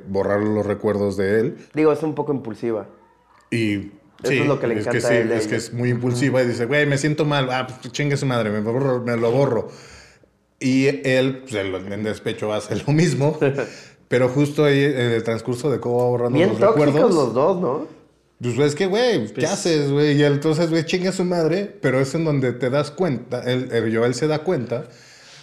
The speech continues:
Speaker 1: de que realmente no quería hacer eso, güey. Porque está recordando
Speaker 2: <laughs>
Speaker 1: todos los momentos chingones que pasó junto con ella.
Speaker 3: Sí.
Speaker 1: Y dice, "Verga, no, güey, no, no, no, no, no, no los quiero perder". Y empieza así de, "Güey, déjame este, güey, déjame este recuerdo".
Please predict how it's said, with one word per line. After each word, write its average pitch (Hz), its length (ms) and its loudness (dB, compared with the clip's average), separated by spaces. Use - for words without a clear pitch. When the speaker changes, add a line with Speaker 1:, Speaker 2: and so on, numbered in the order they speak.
Speaker 1:
de 113 200 -4
que 127 100 -2
realmente 117 380 -2
no 131 140 2
quería 113 200 2
hacer 120 200 2
eso, 143 320 2
güey. 101 160 -4
Porque 127 260 0
está 139 240 2
recordando 139 600 2
Speaker 2:
<laughs> 185 120 -4
Speaker 1:
todos 180 180 4
los 202 140 2
momentos 165 520 0
chingones 135 680 -2
que 190 100 -2
pasó 151 300 -2
junto 156 320 0
con 127 160 -2
ella. 151 340 -2
Speaker 3:
Sí. 101 360 -10
Speaker 1:
Y 131 80 0
dice, 143 540 2
"Verga, 175 340 -4
no, 185 240 -2
güey, 180 160 0
no, 190 220 0
no, 190 140 -2
no, 196 200 0
no, 196 160 0
no, 190 260 0
no 185 180 0
los 190 180 0
quiero 190 240 2
perder". 185 340 0
Y 151 60 2
empieza 156 320 0
así 180 160 0
de, 180 100 2
"Güey, 185 180 2
déjame 190 480 0
este, 202 280 0
güey, 156 160 2
déjame 185 240 2
este - 160 2
recuerdo". 190 500 2